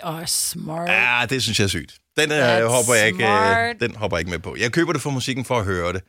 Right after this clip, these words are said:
Speaker 3: Ja,
Speaker 2: Og så en
Speaker 3: okay.
Speaker 2: enkelt var det faktisk, fordi jeg først købte en udgave, som, som var en gammel brugt udgave, og så manglede den et, sådan et indlæg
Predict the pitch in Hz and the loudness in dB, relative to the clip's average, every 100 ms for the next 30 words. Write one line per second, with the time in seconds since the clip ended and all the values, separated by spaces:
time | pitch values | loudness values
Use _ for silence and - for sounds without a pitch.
0 | - 185 - 95 107 110 113 _ - 139 | -6 -4 -4 -4 -2 -2 -4 _ -2 -2
1 | - 131 110 107 110 101 95 98 - 104 | -2 -8 -8 -4 -2 -2 -2 -4 -6 -10
2 | 92 95 107 - - - - 123 113 101 | -8 -8 -8 -8 -12 -12 -8 -8 -6 -4
3 | 107 101 95 _ _ _ _ - 120 104 | 0 0 -2 _ _ _ _ -8 -2 -2
4 | 107 113 - 98 87 98 107 120 117 139 | -2 -8 -8 -4 -2 0 2 2 0 -2
5 | 151 - 127 117 120 107 107 104 107 101 | -2 -4 -2 2 4 4 2 0 0 2
6 | 104 117 113 110 110 98 - 107 92 110 | 2 2 0 -2 -2 -4 -4 -6 -2 0
7 | 117 107 - | 0 -2 -6